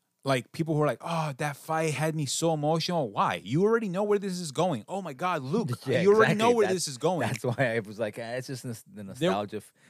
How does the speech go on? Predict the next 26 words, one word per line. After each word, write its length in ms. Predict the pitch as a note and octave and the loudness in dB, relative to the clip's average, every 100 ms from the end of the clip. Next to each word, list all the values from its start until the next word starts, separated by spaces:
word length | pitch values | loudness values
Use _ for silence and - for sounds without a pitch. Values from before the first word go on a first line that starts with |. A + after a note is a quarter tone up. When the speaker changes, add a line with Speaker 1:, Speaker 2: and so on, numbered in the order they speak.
| _ | _
Speaker 2:
feeling. 340 | - A2 G#2 G2+ G2 | -6 -4 -2 -4 -4
Like, 80 | |
Speaker 1:
there 100 | F#2 | 2
Speaker 2:
it's 60 | F3+ | 4
Speaker 1:
were 60 | F#3+ | 4
Speaker 2:
like, 100 | G2+ | 4
it's 100 | C#3+ | 4
cool 80 | F3+ | 4
to 60 | |
Speaker 1:
articles 420 | B2+ G2+ G2 G2 - | 4 2 2 2 0
Speaker 2:
watch. 80 | |
Speaker 1:
on 160 | A#2 C#3+ | -4 -2
the 100 | C3+ B2 | -2 -2
internet 260 | C#3 A#2+ | -2 -6
talking 220 | A2 A#2 | -6 -6
about 180 | B2 A#2+ | -2 -2
it. 140 | A2+ - - | -2 -6 -10
Is 260 | A2 F2+ G#2+ | -10 -10 -6
Luke 260 | B2 C#3+ _ | -6 -6 _
gonna 260 | E3+ E3+ | -6 -6
die? 320 | G2 A2+ A#2+ E3+ | -10 -4 -2 -2
I'm 80 | |
like, 160 | F#3+ F3+ | -4 -12
"What 80 | D4+ | -16
kind 160 | G#4 | -14
of 80 | G#4 | -14